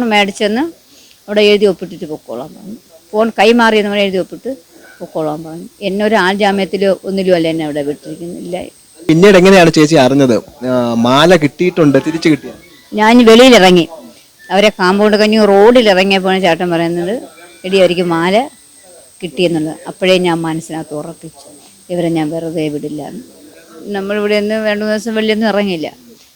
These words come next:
Speaker 1: രണ്ട് ദിവസം വെളിയിൽ, ആ, ഇറങ്ങാതിരുന്നപ്പോഴും മേലല്ല എൻ്റെ മാമൻ്റെ മോൻ തന്നെ, ആ, അഡ്വക്കേറ്റ് അല്ല, വന്ന രാഷ്ട്രീയ പ്രവർത്തകനാണ്.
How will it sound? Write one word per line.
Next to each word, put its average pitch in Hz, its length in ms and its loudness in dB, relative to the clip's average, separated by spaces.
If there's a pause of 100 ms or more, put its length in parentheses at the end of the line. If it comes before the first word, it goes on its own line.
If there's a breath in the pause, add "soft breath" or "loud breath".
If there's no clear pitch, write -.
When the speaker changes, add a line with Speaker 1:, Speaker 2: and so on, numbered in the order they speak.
(180)
Speaker 1:
രണ്ട് 180 100 -8
ദിവസം 190 120 -6
വെളിയിൽ, 180 240 2
ആ, 170 420 0
ഇറങ്ങാതിരുന്നപ്പോഴും 165 1080 -4
മേലല്ല 160 560 -4 (160)
എൻ്റെ 180 160 -8
മാമൻ്റെ 165 380 -4
മോൻ 147 260 -8
തന്നെ, 160 160 -14 (1120)
ആ, 165 200 -6 (120)
അഡ്വക്കേറ്റ് 254 380 2
അല്ല, 220 280 0 (360)
വന്ന 240 300 -2 (220)
രാഷ്ട്രീയ 214 380 2
പ്രവർത്തകനാണ്. 180 680 -4